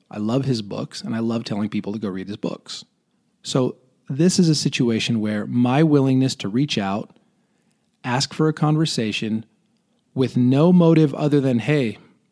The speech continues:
just trying to make another online buddy, get to know other, uh, get to know another like-minded individual." That was my only motive. What came from that was an opportunity for me to then refer that person business, r-,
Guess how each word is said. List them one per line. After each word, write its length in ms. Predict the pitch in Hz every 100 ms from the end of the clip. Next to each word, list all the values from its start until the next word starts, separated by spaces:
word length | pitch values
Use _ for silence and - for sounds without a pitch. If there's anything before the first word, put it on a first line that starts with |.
| _
just 160 | - -
trying 140 | 143
to 60 | 147
make 160 | 147
another 280 | 135 127 131
online 440 | 131 131 143 143 143
buddy, 420 | 135 127 98 - _ _ _ _
get 140 | 147
to 80 | 139
know 140 | 143 131
other, 320 | 123 117 117
uh, 80 | - - - _ -
get 180 | 131 135
to 80 | -
know 140 | 139 131
another 260 | 127 120
like-minded 520 | 113 127 139 131 131
individual." 640 | 131 135 131 135 113 - - _ -
That 60 |
was 120 | 120
my 140 | 120 123
only 240 | 127 151
motive. 520 | 151 165 175 95 104 - _ _ _ _ -
What 220 | 135 -
came 280 | 156 165 196
from 200 | 143 120
that 300 | 113 110 -
was 300 | 127 120 - _ _ -
an 120 | 139
opportunity 600 | 139 151 139 151 135 127
for 260 | - 127
me 380 | 117 123 147 151
to 140 | 143 120
then 180 | 113
refer 300 | 110 104 113
that 320 | 107 101 104 -
person 500 | 104 90 104 92 101 - _ -
business, 520 | 147 127 107 - - _
r-, 60 | -